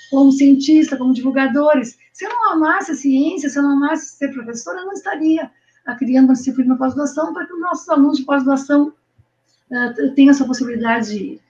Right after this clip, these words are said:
E eu acho que nossos alunos de pós-graduação têm sim que aproveitar essas oportunidades de divulgação de ciência. Eu acho que é o momento deles, são eles que serão o nosso futuro. E eu acho que esses alunos teriam, eu se fosse trabalhar, se fosse,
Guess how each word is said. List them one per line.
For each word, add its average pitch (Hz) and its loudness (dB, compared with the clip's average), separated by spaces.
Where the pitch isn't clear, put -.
E 294 4
eu 320 8
acho 349 2
que 330 0
nossos 330 4
alunos 294 4
de 254 -2
pós-graduação 254 -4
têm 359 -4
sim 294 -2
que 302 0
aproveitar 254 -4
essas 254 -8
oportunidades 220 -6
de 226 -12
divulgação 214 -10
de - -10
ciência. 254 -2
Eu 262 2
acho 294 2
que 294 4
é 302 6
o 320 4
momento 285 6
deles, 285 0
são 262 2
eles 330 2
que - -16
serão 262 -2
o 254 -6
nosso 240 -6
futuro. 254 -10
E 285 0
eu 285 4
acho 302 0
que 311 -4
esses 311 -2
alunos 285 2
teriam, 277 2
eu 302 2
se - -8
fosse 240 -8
trabalhar, 226 -4
se - -16
fosse, 240 -14